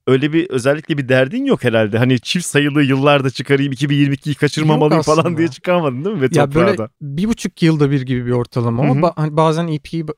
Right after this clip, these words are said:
Speaker 2: olarak çıkıyor,
Speaker 1: Hı hı.
Speaker 2: e, yaptığım şeyler. O iki yılda bir olanlar uzun canı albümler aslında. Hani
Speaker 1: Evet.
Speaker 2: sekiz ve üzeri parça. Öyle bir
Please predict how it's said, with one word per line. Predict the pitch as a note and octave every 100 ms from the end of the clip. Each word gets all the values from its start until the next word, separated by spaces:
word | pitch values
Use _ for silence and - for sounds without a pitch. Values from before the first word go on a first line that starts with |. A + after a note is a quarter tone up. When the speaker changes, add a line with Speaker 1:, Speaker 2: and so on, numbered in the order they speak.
| _
Speaker 2:
olarak | C#3+ B2+ G#2+ -
çıkıyor, | - B2 B2+ A#3
Speaker 1:
Hı |
hı. | C3 C3
Speaker 2:
e, | B2+
yaptığım | A#2+ A2 - A#2+
şeyler. | G#2+ A#2 B2+ B3 - _ _ -
O | C#3+ C#3+ - -
iki | - -
yılda | E3 D#3+
bir | E3
olanlar | E3+ D#3 F#3+ G#3+
uzun | D#3+ F3
canı | E3 E3+
albümler | D#3 A#2 G2+ G2+
aslında. | A#2 - - A2+
Hani | A2
Speaker 1:
Evet. | A2+ -
Speaker 2:
sekiz | - C#3 - C#3 B2+ - _
ve | B2+ B2
üzeri | A2+ A#2 A2 _ _ _
parça. | - A2 - D#3+ A#3+ _ _ _ _
Öyle | D3 E3+
bir | G#3